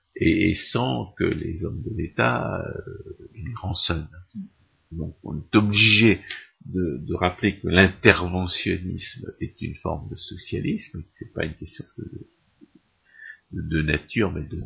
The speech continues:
degré, que la différence entre la planification soviétique euh, et le socialisme redistributeur n'est, n'est pas une différence de nature, et que la prétention,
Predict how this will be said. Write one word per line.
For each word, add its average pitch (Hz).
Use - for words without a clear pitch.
degré, 82
que -
la 90
différence 98
entre 85
la 80
planification -
soviétique 85
euh, 80
et -
le -
socialisme 80
redistributeur 78
n'est, -
n'est -
pas -
une -
différence 80
de -
nature, 233
et 190
que 160
la 123
prétention, 113